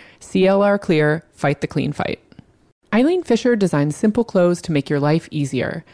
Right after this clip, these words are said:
Timeless pieces in high-quality materials that are responsibly sourced for less impact on the environment and more positive impact in the world. Visit eileen fisher dot com and use offer code girlfriend to receive twenty-five dollars off your one hundred dollar purchase.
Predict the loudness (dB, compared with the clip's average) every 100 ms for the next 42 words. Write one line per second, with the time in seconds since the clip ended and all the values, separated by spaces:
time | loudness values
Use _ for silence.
0 | _ -6 0 2 2 0 0 -2 2 0
1 | 0 -4 -2 0 0 0 2 2 0 -2
2 | 0 2 2 0 -2 -4 -6 -4 -2 -2
3 | -4 -6 -4 -8 -8 -14 -20 -20 -8 0
4 | 2 2 0 -2 0 0 -2 -2 0 0
5 | 0 2 0 0 0 0 2 0 0 -2
6 | -2 -2 -2 -4 -4 -6 -8 -4 -2 0
7 | -2 -6 -10 -18 -20 -20 _ 0 2 0
8 | 0 0 0 0 0 0 0 0 0 -4
9 | -2 0 2 0 0 2 2 0 0 -2
10 | 2 0 2 0 2 0 0 0 -2 0
11 | -4 -2 0 2 2 0 2 2 2 0
12 | -2 0 0 0 0 0 0 0 0 -2
13 | -4 -6 -10 -16